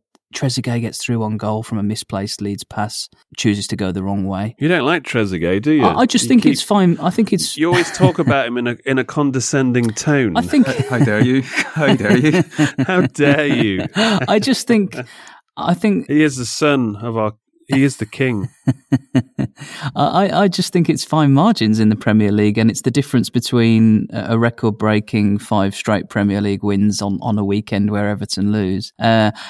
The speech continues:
Speaker 1: and I think it's also about tempering expectations. It reminds us that where we are, you know, we were on twelve points after, after five games, which is a, a great haul considering it took us about four years to achieve that last season.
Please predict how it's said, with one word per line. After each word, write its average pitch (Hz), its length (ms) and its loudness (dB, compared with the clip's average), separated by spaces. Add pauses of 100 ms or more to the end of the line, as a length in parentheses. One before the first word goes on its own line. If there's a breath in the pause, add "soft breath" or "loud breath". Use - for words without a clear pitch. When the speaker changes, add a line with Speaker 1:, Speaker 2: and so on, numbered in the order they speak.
(160 loud breath)
Speaker 1:
and 139 120 2
I - 20 2
think 185 160 0
it's 175 120 2
also 175 180 2
about 139 220 0
tempering 131 360 2
expectations. 107 760 0
It 98 80 -2
reminds 151 400 2
us 135 240 -4
that 120 220 -4
where 127 240 0
we 127 120 0
are, 123 140 -2 (160)
you 143 80 2
know, 101 120 2
we 107 120 0
were 113 100 0
on 113 140 0
twelve 131 360 -2
points 98 280 -2
after, 104 340 -4
after 92 260 -10
five 98 320 -6
games, 98 300 -8
which - 160 -12
is 104 80 -10
a, 98 60 -8 (140)
a 110 60 -8
great 104 300 -4
haul 101 220 -6
considering 101 440 -6
it 82 80 -8
took - 180 -10
us - 240 -8 (100)
about 104 180 -6
four 107 360 -2
years 92 300 -2
to 92 100 -8
achieve 95 280 -2
that 90 120 -4
last 101 260 -6
season. 80 340 -8